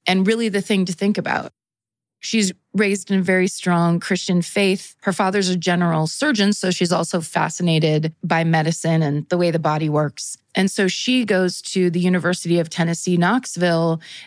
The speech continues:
and studies dietetics and eventually gets a master's degree in nutrition. So when we talk about this, though, a lot of this subject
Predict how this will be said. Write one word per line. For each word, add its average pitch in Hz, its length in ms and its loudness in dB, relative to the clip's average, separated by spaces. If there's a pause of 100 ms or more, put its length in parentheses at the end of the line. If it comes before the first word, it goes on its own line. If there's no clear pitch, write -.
and 190 140 2
studies 180 380 0
dietetics 170 1080 -2
and 190 160 2
eventually 196 560 0
gets 180 220 0
a 175 40 2
master's 165 520 2
degree 165 340 0
in 160 120 2
nutrition. - 760 -2
So - 240 -2
when 226 320 2
we 220 140 2
talk 247 320 -2
about 180 240 0 (100)
this, 175 380 -6 (120)
though, 165 520 0 (540)
a 190 80 2
lot 202 400 2
of 190 280 -2
this 180 480 -2
subject 170 560 -2